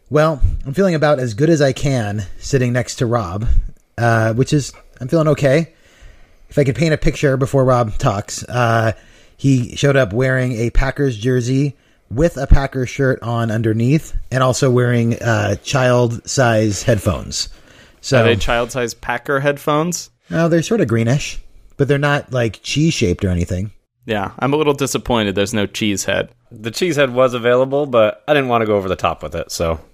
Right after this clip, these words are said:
Speaker 3: I, I'm keeping it low-key, two Packers shirts only.
Speaker 2: Wow, this is very exciting. So, Rob, you are a fan of the Green Bay Packers. How, uh, were you born in Green Bay? Why are you a fan of the Green Bay Packers?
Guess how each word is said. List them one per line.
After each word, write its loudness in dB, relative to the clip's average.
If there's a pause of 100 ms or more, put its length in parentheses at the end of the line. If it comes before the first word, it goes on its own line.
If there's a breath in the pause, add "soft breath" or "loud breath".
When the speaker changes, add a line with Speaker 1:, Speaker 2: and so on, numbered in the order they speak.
(140)
Speaker 3:
I, -2
I'm -10
keeping -4
it 0
low-key, -2
two -12
Packers -2
shirts -4
only. -2 (180)
Speaker 2:
Wow, -2 (140)
this -2
is -4 (100)
very 0
exciting. 0
So, -2
Rob, 0 (300)
you 0
are 2
a 0
fan -2
of -6
the -8
Green -4
Bay 0
Packers. -6
How, -4 (420)
uh, -2
were -2
you -4
born -2
in -2
Green -4
Bay? 2
Why 0
are 2
you 0
a -2
fan -2
of -4
the -4
Green -4
Bay 0
Packers? -6